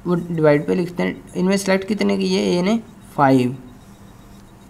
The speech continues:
अब वन जो हमारे पास joker card था, वो joker किसके पास है? ए के पास है। अब दूसरे बाकी कितने बचे? seven card। seven में से बाकी select भी तो होने हैं ना,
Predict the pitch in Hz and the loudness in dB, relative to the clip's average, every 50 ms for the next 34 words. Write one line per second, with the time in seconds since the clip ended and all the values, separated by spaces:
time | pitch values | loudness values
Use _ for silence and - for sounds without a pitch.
0 | - - - - - - - - - - - - - - - - - - - - | -20 -20 -20 -20 -20 -20 -20 -20 -20 -20 -20 -20 -20 -20 -20 -20 -20 -20 -20 -20
1 | - - - - - - - - - - - - - 185 220 240 240 226 - - | -20 -20 -20 -20 -20 -20 -20 -20 -20 -20 -12 -2 2 4 4 4 2 0 -4 -6
2 | - 170 165 165 165 190 220 233 226 233 220 214 208 208 208 202 202 185 165 160 | -6 -2 2 4 4 4 4 4 2 2 2 2 0 0 0 2 2 2 2 2
3 | 156 156 165 208 214 208 185 175 170 170 - 170 175 190 202 196 - 190 196 190 | 0 0 0 0 0 2 4 2 2 2 0 -2 -2 -2 -2 -2 -2 0 0 2
4 | 170 160 156 160 - 196 202 208 - - - - - - 185 - - 202 196 196 | 2 0 0 0 0 -2 -2 -4 -6 -10 -18 -16 -12 -10 -6 -2 -2 0 2 2
5 | 185 180 170 190 196 190 - 160 160 156 147 143 135 143 135 135 131 123 127 127 | 2 2 2 -2 -4 -4 -2 0 2 2 2 2 2 0 -2 -2 -2 -4 -4 -6
6 | 123 - 120 135 - - - - - - - - - - - - - - 196 214 | -6 -8 -10 -10 -12 -14 -18 -20 -20 -20 -20 -20 -20 -20 -20 -8 0 4 4 4
7 | 220 202 185 196 196 190 190 233 208 196 185 185 - 226 220 233 226 226 220 208 | 4 4 2 2 2 2 2 4 4 4 4 2 2 2 2 4 4 4 4 4
8 | 202 196 202 196 - - 175 147 143 143 143 143 135 143 143 147 147 - - 180 | 2 0 -2 -4 -2 0 2 2 4 4 2 2 4 2 2 2 2 0 0 0
9 | 180 196 208 208 202 190 190 190 196 208 190 175 160 151 160 - 196 - 196 196 | 2 2 2 2 2 2 2 0 0 0 2 4 4 2 2 -2 -4 -2 0 -2
10 | 190 190 - 220 233 247 233 226 226 220 208 185 175 175 185 180 165 151 165 185 | 0 0 0 2 2 2 2 2 2 2 4 4 4 2 2 2 2 2 2 2
11 | 185 170 160 | 0 0 -2